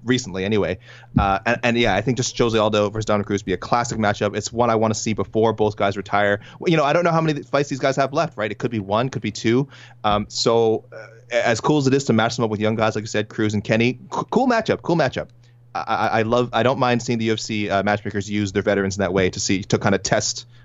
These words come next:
up and comers. I also still wanna see Legends fights too. Uh, uh, U F C has produced a lot, a lot of great Legends fights, uh, even though they've never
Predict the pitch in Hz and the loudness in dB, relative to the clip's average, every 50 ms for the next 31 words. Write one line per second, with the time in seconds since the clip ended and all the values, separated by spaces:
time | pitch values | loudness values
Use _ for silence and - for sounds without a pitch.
0 | - - 113 - 113 101 127 117 120 135 151 - - - - - - - - - | -6 -6 -4 -4 -2 -2 0 0 0 0 -2 -4 -8 -16 -18 -20 -20 -20 -20 -20
1 | - - - 131 131 131 131 131 - 123 - 127 107 107 101 98 104 95 95 90 | -14 -6 -2 0 2 2 2 0 -2 -4 -4 -2 -2 -2 -2 -4 -4 -4 -4 -4
2 | 87 90 90 - - 85 - - - 71 71 90 - - - - - - - - | -4 -6 -10 -8 -8 -10 -10 -10 -12 -12 -12 -12 -16 -20 -20 -20 -20 -20 -20 -20
3 | - - - - - - - 127 127 104 120 117 101 104 107 107 131 139 135 - | -20 -20 -20 -18 -12 -4 -2 0 0 0 0 0 0 -2 -2 0 0 0 0 0
4 | 131 117 117 98 - - 110 110 110 101 92 92 101 101 101 98 95 92 90 90 | -2 -2 -4 -6 -8 -8 -8 -6 -6 -6 -6 0 0 2 2 2 0 0 0 -2
5 | 95 - - 92 90 92 92 90 90 92 - - 90 85 92 - - 92 90 87 | -2 -4 -6 -6 -4 -4 -4 -4 -4 -6 -4 -4 -4 -4 -4 -4 -2 0 0 2
6 | 107 104 104 101 98 98 95 95 98 95 92 95 95 92 | 2 2 4 4 2 2 2 2 2 2 4 2 2 0